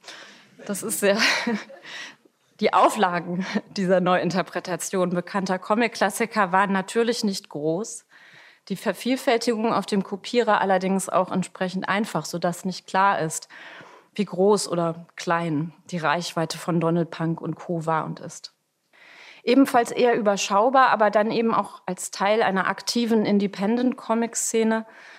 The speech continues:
erscheinen von den neunzehnhundertachtziger Jahren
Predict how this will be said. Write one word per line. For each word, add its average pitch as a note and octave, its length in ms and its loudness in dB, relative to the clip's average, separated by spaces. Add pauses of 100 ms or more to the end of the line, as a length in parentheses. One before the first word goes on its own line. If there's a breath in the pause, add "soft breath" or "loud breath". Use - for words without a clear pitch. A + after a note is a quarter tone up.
(120 loud breath)
erscheinen A3 480 4
von A3+ 240 2
den A3 120 4
neunzehnhundertachtziger A3 1200 2
Jahren A3 560 2